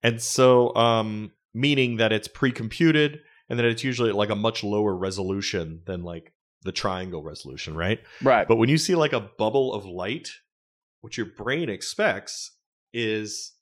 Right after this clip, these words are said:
Speaker 1: like, a harsh edge, you know, around the bubble of light. And so we actually have that. And the way we <laughs> had to do that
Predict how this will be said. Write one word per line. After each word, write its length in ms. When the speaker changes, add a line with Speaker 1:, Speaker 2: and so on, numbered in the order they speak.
Speaker 1:
like, 260
a 100
harsh 500
edge, 600
you 140
know, 320
around 240
the 80
bubble 320
of 100
light. 280
And 160
so 600
we 100
actually 280
have 280
that. 320
And 100
the 60
way 120
we 140
<laughs> 140
had 120
to 60
do 300
that 340